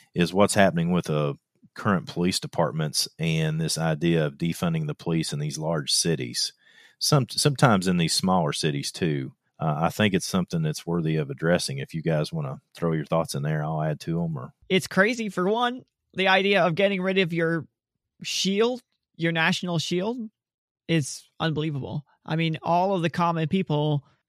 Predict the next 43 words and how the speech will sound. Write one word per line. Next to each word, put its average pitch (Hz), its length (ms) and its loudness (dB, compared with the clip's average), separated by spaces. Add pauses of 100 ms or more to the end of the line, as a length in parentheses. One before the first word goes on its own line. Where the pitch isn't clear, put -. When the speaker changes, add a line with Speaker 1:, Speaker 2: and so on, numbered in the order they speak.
(120)
Speaker 2:
I 175 80 -4
mean, 175 140 2
we 196 120 2
rely 165 400 2
on 151 120 0
the 156 80 -2
police 160 380 -2
way 170 420 0
more 147 300 0
than 139 180 -2
we 143 140 -2
know 143 320 -2 (320)
for 143 280 0
daily 156 360 2
safety, 156 500 0
and 151 100 2
the 147 80 0
idea 160 300 0
of 143 80 -2
defunding 170 720 -2
them 269 500 -4 (520)
is 147 140 -2
unbelievable. - 600 -10 (680)
It's 147 140 -2
just 139 160 -4
unthinkable. 135 520 -4 (520)
Speaker 1:
Yeah, 95 200 2
I - 40 4
would 98 160 2
agree 82 360 0
a 76 60 -6
hundred 87 200 -2
percent, 80 380 -2
Gabe. 78 280 0
I 90 80 2
think 107 180 4
it's 95 260 0
one 139 120 4
of 156 40 4
these 110 180 2
things 104 240 2
that's 80 140 -2
happening, 82 560 0